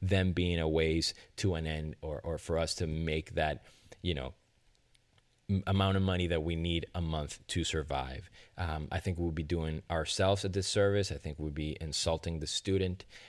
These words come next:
and the craft of teaching. So I encourage you to, if you wanna teach, learn how to teach,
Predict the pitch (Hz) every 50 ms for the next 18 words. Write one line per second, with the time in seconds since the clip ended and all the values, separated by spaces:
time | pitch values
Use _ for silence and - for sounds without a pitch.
0 | - - - 87 85 82 80 78 78 - - - - 92 87 90 90 - - -
1 | - 92 90 - - - - 87 80 - - 78 71 - - 82 80 80 - -
2 | 101 98 90 80 85 87 78 76 76 73 - - - - - - - - - -
3 | - - 98 - - 95 95 95 87 90 92 92 90 85 - - - 143 160 -
4 | - - - _ _ - - 85 85 92 95 101 113 120 135 147 131 131 123 127
5 | 123 - - - 135 135 - - -